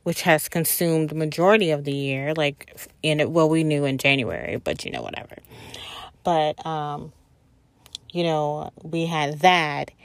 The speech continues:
and then, like, the pandemic, we,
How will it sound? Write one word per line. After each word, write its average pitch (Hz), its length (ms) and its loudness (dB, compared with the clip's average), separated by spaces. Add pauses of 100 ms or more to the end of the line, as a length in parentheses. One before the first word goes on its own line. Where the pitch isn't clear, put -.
(440)
and 160 240 2
then, 151 340 2
like, 151 200 -2
the 147 100 2
pandemic, 165 840 0 (1000)
we, 165 360 2